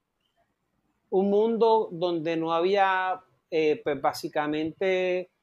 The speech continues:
lo que quiere decir es que no había un respeto hacia los animales, hacia la vida, en,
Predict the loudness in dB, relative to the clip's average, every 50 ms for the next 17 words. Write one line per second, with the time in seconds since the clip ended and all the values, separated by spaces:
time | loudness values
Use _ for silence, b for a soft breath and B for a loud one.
0 | _ _ -6 -4 -2 -2 -2 -2 -2 -2 -2 -2 -2 -2 0 0 -2 -2 -4 -6
1 | -6 -4 -2 -2 0 0 0 0 0 0 0 0 0 0 -2 -2 -2 -4 -10 -18
2 | _ _ -4 -2 -2 -2 -2 -4 -6 -6 -8 -8 -8 -12 _ _ _ _ _ _
3 | _ _ _ _ -6 -6 -6 -4 -2 -2 -2 -2 -2 -4 -4 -4 -4 -2 -2 -4
4 | -4 -4 -4 -2 -4 -4 -4 -4 -4 -6 -6 -8 -12 _ _ _ _ _ -6 -6
5 | -6 -6 -4 -4 -2 0 0 2 2 0 0 0 0 -2 -2 -2 -4 -8 -12 -12
6 | -12 -12 -12 -14 -16